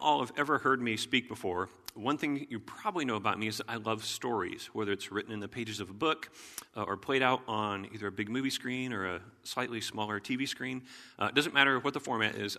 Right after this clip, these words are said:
I love stories. Uh, part of what I enjoy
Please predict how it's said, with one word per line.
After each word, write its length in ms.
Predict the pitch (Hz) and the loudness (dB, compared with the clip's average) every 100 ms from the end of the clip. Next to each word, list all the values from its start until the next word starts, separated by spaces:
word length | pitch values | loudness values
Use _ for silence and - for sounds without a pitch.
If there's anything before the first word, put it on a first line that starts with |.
| - | -4
I 80 | 104 | -4
love 500 | 110 127 110 101 - | 2 6 6 4 0
stories. 520 | - 110 90 82 - - _ _ _ _ _ _ _ - - | 0 2 2 -2 -6 -14 _ _ _ _ _ _ _ -6 0
Uh, 220 | 110 92 | 2 2
part 320 | - - 233 | -2 4 4
of 60 | 214 | 6
what 100 | 135 | 2
I 40 | |
enjoy 600 | 113 107 139 139 95 110 | 2 2 4 6 6 2